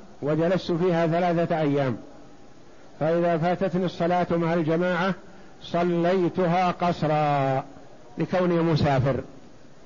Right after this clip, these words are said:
الجواب: لا بأس عليك إذا كانت إقامتك أربعة أيام فأقل، فلك أن تقصر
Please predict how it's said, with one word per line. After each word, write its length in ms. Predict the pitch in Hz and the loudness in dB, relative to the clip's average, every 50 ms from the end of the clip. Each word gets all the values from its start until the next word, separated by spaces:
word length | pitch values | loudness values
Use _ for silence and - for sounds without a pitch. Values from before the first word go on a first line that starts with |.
| - - - - - - - - - - - - - - - - | -20 -20 -20 -20 -20 -20 -20 -20 -20 -20 -20 -20 -20 -10 -4 -2
الجواب: 460 | 196 190 170 180 165 170 185 202 214 | 0 2 2 2 2 2 2 2 2
لا 160 | 208 208 196 | 2 2 2
بأس 280 | 175 175 175 151 - 165 | 2 2 2 2 2 0
عليك 420 | 156 147 156 160 170 165 139 117 - - - - - - - - - - - | 2 2 2 2 2 2 2 0 -2 -6 -10 -10 -16 -20 -20 -20 -12 -4 -2
إذا 220 | 165 160 170 170 | 0 2 2 2
كانت 600 | 160 - - 190 202 196 196 185 170 175 202 208 208 - - - - - - - | 0 0 0 0 2 2 2 2 2 0 0 -2 -2 -6 -12 -14 -14 -14 -10 -6
إقامتك 1040 | - 160 - - 170 175 170 170 170 180 202 196 196 190 190 - - 202 208 220 220 - - - - | -4 -4 -2 0 0 0 2 2 2 2 0 2 2 2 0 2 2 2 2 2 0 -2 -6 -4 -2
أربعة 460 | 180 175 165 160 180 180 175 175 - | 0 2 2 2 2 2 2 2 0
أيام 760 | - 190 185 175 170 170 175 185 196 196 202 208 220 240 254 226 | 0 2 2 2 4 4 4 4 2 2 2 2 2 2 2 2
فأقل، 520 | 165 190 175 165 156 - - 160 160 139 107 - - - - - - - - - - - - - - - - - - - | 2 2 2 0 0 0 0 0 0 0 -2 -6 -12 -20 -20 -20 -20 -20 -20 -20 -20 -20 -20 -20 -20 -20 -20 -14 -6 -2
فلك 280 | 202 214 220 196 - | 0 0 2 2 2
أن 240 | 190 175 175 175 160 | 0 2 2 2 0
تقصر 420 | - 190 190 - - - 175 160 | 0 0 -2 0 0 2 2 2